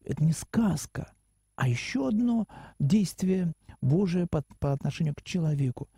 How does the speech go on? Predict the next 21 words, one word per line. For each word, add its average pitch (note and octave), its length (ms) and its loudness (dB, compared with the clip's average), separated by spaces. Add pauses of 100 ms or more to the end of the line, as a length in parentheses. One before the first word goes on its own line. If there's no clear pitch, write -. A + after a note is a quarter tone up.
(140)
Воскресение D3+ 800 0
мертвых. C#3+ 580 -2 (480)
Вот G3+ 300 2
к - 100 -2
этому G#3 280 2
дню D3+ 200 2
надо B2 280 0
готовиться. - 580 -10 (220)
Вот F3 200 0
к - 140 -8
этой C4+ 180 0
встрече G3+ 420 -2
со D#3+ 120 -4
Христом. A2+ 480 -4 (280)
И B2+ 80 -2
ведь D3 120 2
мы D3+ 120 2
знаем, G3+ 300 2
чем E3+ 160 0
заканчивается C#3+ 640 -2
Библия. A#2 380 -4